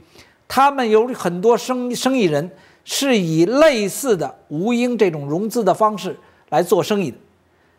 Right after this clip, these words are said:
这就变成了缓解他们心里的压力。这件事情这样的处理，就是为了迎合社会的问题，而能够这样的处理，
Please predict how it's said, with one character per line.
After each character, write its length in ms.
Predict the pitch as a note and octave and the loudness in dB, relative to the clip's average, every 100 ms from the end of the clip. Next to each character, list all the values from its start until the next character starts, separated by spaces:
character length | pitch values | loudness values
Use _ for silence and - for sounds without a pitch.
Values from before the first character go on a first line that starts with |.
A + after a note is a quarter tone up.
| _ - | _ -4
这 200 | C#4+ C4+ | 2 2
就 160 | A3+ | 4
变 320 | A#3+ C#4+ C4+ G3 | 0 0 0 0
成 160 | F3 G#3+ | -2 2
了 100 | F#3+ | 0
缓 340 | - F#3+ B3 | 2 0 0
解 160 | G#3+ E3 | -2 -4
他 140 | E3+ | -2
们 140 | G3+ | -4
心 260 | E3 G#3 G#3+ | -6 -6 -4
里 80 | D3+ | -4
的 80 | D3 | -2
压 260 | F#3 F#3+ | 0 0
力。 100 | F3 - - _ _ _ _ | -2 -8 -20 _ _ _ _
这 240 | - D4+ B3+ | 0 0 2
件 240 | G#3+ A3 | 2 0
事 160 | G#3 G#3+ | 0 -4
情 220 | F3 F3 | -4 -4
这 140 | G#3+ | 0
样 160 | A#3+ F#3 | 2 2
的 100 | F#3 | -2
处 320 | F#3 - B3+ | -6 -4 -2
理， 180 | D3 A#2+ _ _ _ _ _ | -2 -6 _ _ _ _ _
就 280 | - C#4+ G#3+ | -2 2 2
是 180 | F#3+ A3 | 2 2
为 220 | G#3 A3+ | 4 2
了 120 | E3+ | 2
迎 320 | D#3 E3 A3 | -4 -4 -4
合 220 | A3 F3 F#3 | -4 -2 -2
社 280 | - A3 | 0 0
会 180 | D#3 F#3 | 2 0
的 80 | C#3+ | -2
问 140 | C#3 G#2+ | -6 -10
题， 100 | - _ _ _ _ _ | -16 _ _ _ _ _
而 140 | G3+ | 0
能 360 | B3+ A3+ A#3+ E4+ | 2 2 0 2
够 160 | F4 C#4 | 2 2
这 140 | C4+ | 2
样 200 | A3+ F3+ | 2 2
的 80 | F3 | -2
处 240 | F3 A#3+ | -2 -2
理， 140 | C#3+ | -2